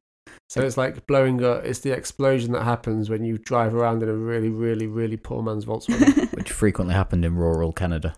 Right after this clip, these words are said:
Speaker 2: Yep.
Speaker 1: Yes.
Speaker 3: Yep, cool. Um, what did you say? New Scotia?
Speaker 2: Yeah.
Speaker 3: So so new is correct.
Speaker 2: Eh, figured new.
Speaker 3: Nova is, is, it means new. It's Latin, it means new.
Speaker 1: Explosion.
Speaker 3: Scotia is Scotland.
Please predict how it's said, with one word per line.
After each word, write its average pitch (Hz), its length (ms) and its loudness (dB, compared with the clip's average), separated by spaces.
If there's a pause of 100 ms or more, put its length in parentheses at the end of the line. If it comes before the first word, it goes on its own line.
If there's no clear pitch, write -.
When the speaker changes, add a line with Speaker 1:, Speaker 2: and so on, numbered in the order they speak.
(120)
Speaker 2:
Yep. 175 160 6
Speaker 1:
Yes. - 340 -2
Speaker 3:
Yep, - 200 -6 (220)
cool. 82 240 -2 (480)
Um, 92 340 2 (140)
what 104 160 -2
did 110 80 -6
you 120 60 0
say? 135 160 -4
New 110 320 2
Scotia? 117 480 -2 (140)
Speaker 2:
Yeah. 175 300 -2 (420)
Speaker 3:
So 131 320 4 (440)
so 127 160 0
new 151 200 2
is 143 120 2
correct. - 460 -4
Speaker 2:
Eh, 185 160 0
figured 165 340 -8
new. 131 180 -10 (160)
Speaker 3:
Nova 95 680 2
is, 90 380 -4
is, 82 280 -6 (440)
it 87 100 -8
means 82 240 -4
new. 80 220 -4 (120)
It's - 80 -18
Latin, 80 260 -6 (100)
it - 40 -10
means 85 200 -8
new. 76 140 -6 (340)
Speaker 1:
Explosion. 110 480 -8 (440)
Speaker 3:
Scotia 156 600 2 (100)
is 117 540 0 (360)
Scotland. - 500 -4